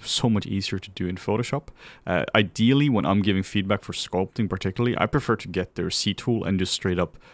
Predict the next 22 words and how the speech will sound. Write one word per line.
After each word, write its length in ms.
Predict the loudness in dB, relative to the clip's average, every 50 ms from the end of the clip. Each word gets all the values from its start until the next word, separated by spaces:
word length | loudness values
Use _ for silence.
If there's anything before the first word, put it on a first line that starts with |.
| -16 -6
sculpt 720 | 0 2 4 4 4 2 4 2 2 2 2 -2 -6 -4
over 380 | -2 0 2 2 2 2 2 2
it 140 | 0 -2 -2
in, 420 | -2 0 0 0 0 0 -2 -2
in 140 | -2 -2 -4
ZBrush. 480 | -2 -2 -2 -2 -2 -4 -4 -6 -8 -12 -18 -20 -20 _ _ -12 -6 -4
We're 80 | 0
currently 320 | 2 4 4 4 4 2 2
doing, 440 | 2 4 4 4 4 2 2 0
uh, 200 | 0 -2 -4 -4 -6 -10 -18 -16 -16
a 60 | -14
test 360 | -8 -4 -2 0 0 0 0 0
for 160 | -2 -2 -2
a 20 |
mentorship 460 | 0 0 -2 -2 -2 -4 -4 -4 -4
program 340 | -2 0 0 2 2 2 2
now, 200 | 2 2 0 -2 -4 -8 -20 -20 -20 -20 -14 _ -2
and, 360 | 0 2 2 2 2 2 0
uh, 220 | 0 0 -2 -4 -4 -4
whenever 600 | 0 2 4 4 4 6 6 6 6 6 4 2 0
the 720 | -4 -4 -4 -4 -4 -4 -4 -2 -2 0 -2 -2 -4 -4
mentee 500 | -4 -2 -2 -4 -4 -4 -2 -2 -2 -2